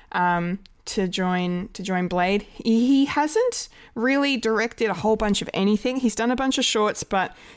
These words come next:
the only major film he's worked on was a film in twenty twenty, uh, called Mogul Mowgli, uh, which starred Riz Ahmed. Um, so,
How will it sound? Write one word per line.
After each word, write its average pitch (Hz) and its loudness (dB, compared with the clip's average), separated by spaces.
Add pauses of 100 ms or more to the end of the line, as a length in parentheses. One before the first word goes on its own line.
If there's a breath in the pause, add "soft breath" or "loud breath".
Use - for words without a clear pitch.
(140 loud breath)
the 214 0
only 247 2
major 208 0
film 208 0
he's 202 2
worked 190 -2
on 196 2
was 185 0
a - -4
film 202 0
in 190 0
twenty 196 -2
twenty, 185 0 (100)
uh, 180 0
called 185 -2
Mogul 208 4
Mowgli, 226 2 (680 loud breath)
uh, 190 2
which 190 0
starred 185 0
Riz 190 2
Ahmed. 180 -2 (520 soft breath)
Um, 175 0 (300)
so, 175 0